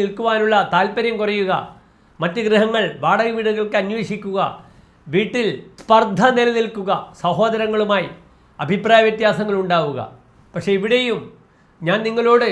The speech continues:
സ്നേഹത്തോടു കൂടി ഉപദേശിക്കുകയാണ്. ആഗസ്റ്റ് ഇരുപത്താറാം തീയതി വരെ ചൊവ്വ മിഥുനൻ രാശിയിൽ എത്തുന്നത് വരെ സഹോദര ഗുണങ്ങൾ കുറഞ്ഞാലും വളരെ സ്നേഹത്തോടു കൂടി ഈ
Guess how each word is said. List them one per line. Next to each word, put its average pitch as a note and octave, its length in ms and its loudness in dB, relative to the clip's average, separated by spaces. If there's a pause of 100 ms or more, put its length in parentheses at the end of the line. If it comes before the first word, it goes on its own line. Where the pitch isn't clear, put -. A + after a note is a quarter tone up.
(440)
സ്നേഹത്തോടു B3+ 720 6
കൂടി B3+ 220 0
ഉപദേശിക്കുകയാണ്. G#3 840 -2 (840)
ആഗസ്റ്റ് A3 460 0
ഇരുപത്താറാം A3 640 2
തീയതി A3 300 -4
വരെ F#3 180 -2 (240)
ചൊവ്വ A3 260 0 (640)
മിഥുനൻ F#3+ 400 2
രാശിയിൽ A3 420 2
എത്തുന്നത് B3 440 0
വരെ G3+ 240 2 (960)
സഹോദര A3 460 2 (680)
ഗുണങ്ങൾ A3+ 580 4 (500)
കുറഞ്ഞാലും A3 640 2 (360)
വളരെ A#3 300 4 (420)
സ്നേഹത്തോടു A#3+ 720 2
കൂടി A3 240 -6 (680)
ഈ - 20 0